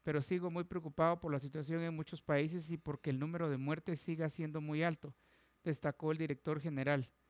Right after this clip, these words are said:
El responsable de la O M S lamentó que todavía hayan personas y grupos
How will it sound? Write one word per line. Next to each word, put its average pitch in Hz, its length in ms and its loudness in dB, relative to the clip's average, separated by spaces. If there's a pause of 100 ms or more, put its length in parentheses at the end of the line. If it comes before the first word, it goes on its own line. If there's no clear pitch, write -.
(360)
El 160 100 -2
responsable 170 640 0
de 160 100 6
la 143 140 6
O 151 60 2
M 165 180 -2
S 175 200 -2
lamentó 156 440 -2
que 175 80 -2
todavía 151 640 2
hayan 165 260 2
personas 165 540 -4
y - 20 -8
grupos 151 480 -6